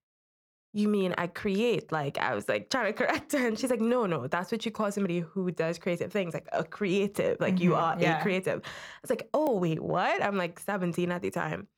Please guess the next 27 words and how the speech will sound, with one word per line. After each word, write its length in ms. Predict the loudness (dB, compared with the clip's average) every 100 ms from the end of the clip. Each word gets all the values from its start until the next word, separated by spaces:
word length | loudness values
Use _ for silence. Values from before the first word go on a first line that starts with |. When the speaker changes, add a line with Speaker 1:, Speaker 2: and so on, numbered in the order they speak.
| _ -20 -20 _ 0
Speaker 1:
And 480 | 2 2 0 -2 2
I 120 | 2
just 140 | 2 0
found 140 | 0
that 100 | 2
so 120 | 2
interesting. 580 | 2 2 0 2 0 2
And 140 | 0 -2
ever 160 | -2 0
since 240 | -2 0
then, 160 | -2 0
I, 120 | -2
like, 180 | 0 -2
refer 220 | -2 -2
to 100 | -2
myself 300 | -2 -2 -2
as 100 | -4
a 80 | -4
creative. 720 | -8 -10 0 4 4 4 2
And 80 | 2
I'm 240 | 2 2
so 100 | 0
Speaker 2:
<laughs> 120 | -2
Speaker 1:
confident 400 | -4 -2 -4 -2
about 160 | -4 -4
that 180 | -4 -2
term. 220 | -2